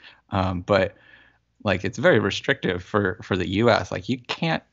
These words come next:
travel many places out of the U S right now. Like, I think it's, like, Mexico, and there's a few places where you have to get, like, a test, like, seventy-two hours before, and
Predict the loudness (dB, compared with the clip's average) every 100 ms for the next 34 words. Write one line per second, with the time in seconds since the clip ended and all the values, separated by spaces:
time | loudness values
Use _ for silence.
0 | -16 -4 -2 0 -2 -4 -8 -6 -4 0
1 | 0 0 -2 -2 -2 0 -2 0 0 0
2 | -2 0 0 2 2 2 0 -2 0 0
3 | 0 -6 -8 -8 -6 -12 -14 _ _ -20
4 | -20 -20 -20 _ _ -4 -2 -2 -2 2
5 | 2 2 -2 -2 2 2 4 4 2 0
6 | -4 -8 _ _ _ _ _ _ _ 4
7 | 6 4 -2 4 6 8 6 6 2 4
8 | 4 4 0 -2 -6 -4 -4 -4 -6 -8
9 | -2 2 2 -2 -4 -2 -2 -6 -8 -6
10 | -6 -6 -8 0 4 4 4 2 -2 -2
11 | -4